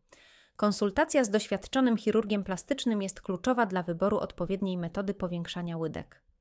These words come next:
Kandydaci do zabiegu i efekty implantacji łydek. Wszczepianie implantów jest jedną z metod konturowania ciała. Z ich pomocą można wypełniać policzki, uzyskać pełny biust,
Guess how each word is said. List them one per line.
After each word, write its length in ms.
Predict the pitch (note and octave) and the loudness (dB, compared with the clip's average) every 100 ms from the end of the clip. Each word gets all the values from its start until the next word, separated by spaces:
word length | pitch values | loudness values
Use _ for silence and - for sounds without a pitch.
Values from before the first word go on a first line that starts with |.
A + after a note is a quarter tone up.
| _ _ _ _ _ _ _ _ | _ _ _ _ _ _ _ _
Kandydaci 640 | F#3+ F3+ F3 E3 B3+ - | -2 -2 0 2 2 4
do 120 | A3+ | 2
zabiegu 480 | G3 F3 E3+ E3+ A#3 | 4 0 0 0 0
i 140 | - - | -2 -6
efekty 500 | F3 - A#3 - A#3 | -4 -2 -2 -2 -4
implantacji 800 | A3+ F3+ E3+ B3+ A#3 F3 - F3 | -2 -4 0 2 2 0 -4 -4
łydek. 500 | D#3+ D3+ - - _ _ _ _ _ _ _ _ | -4 -4 -8 -14 _ _ _ _ _ _ _ _
Wszczepianie 540 | - - F3+ A3 A#3 - | -10 -4 0 2 2 0
implantów 540 | G3 B3 C#4 B3+ A#3 | 0 4 4 2 0
jest 220 | G3 - | -2 4
jedną 280 | A3 A#3 G#3+ | 4 6 2
z 100 | F#3+ | 2
metod 320 | G3+ G3+ F#3+ - _ | 2 2 -2 -6 _
konturowania 720 | G#3 G3+ G3+ F#3+ G3 F#3+ F3 | 2 2 4 2 2 0 -4
ciała. 420 | - E3+ D3+ E3+ _ _ _ _ _ | -6 -6 -6 -10 _ _ _ _ _
Z 140 | E3+ | -6
ich 180 | - A3+ | -6 -2
pomocą 420 | A3+ G#3 G#3 G3+ | 2 2 2 0
można 320 | F#3+ F3 E3+ E3+ | -2 -4 -4 -6
wypełniać 460 | F3 G3+ F#3+ F3 | -2 0 0 -4
policzki, 680 | - E3+ F3+ - - C4+ C4+ _ _ | -6 -6 -6 -10 -4 -4 -6 _ _
uzyskać 480 | F#3 F3 E3+ E3 - | -6 -4 -4 -6 -8
pełny 300 | F3 F3 F3+ | -6 -4 -2
biust, 460 | F#3+ A3+ B3 - | 2 2 0 -8